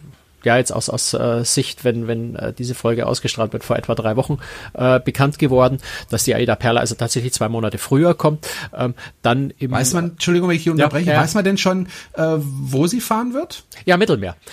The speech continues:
Speaker 1: Also der, die Aida, äh, Pri-, äh, Aida Stella,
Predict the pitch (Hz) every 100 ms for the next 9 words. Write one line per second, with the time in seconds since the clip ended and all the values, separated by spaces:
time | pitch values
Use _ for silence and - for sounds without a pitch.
0 | - - 147 156 - 151 151 156 139 160
1 | 156 - 156 151 - 180 - 147 143 139
2 | - _ _ _ - - - 175 156 131
3 | - 135 175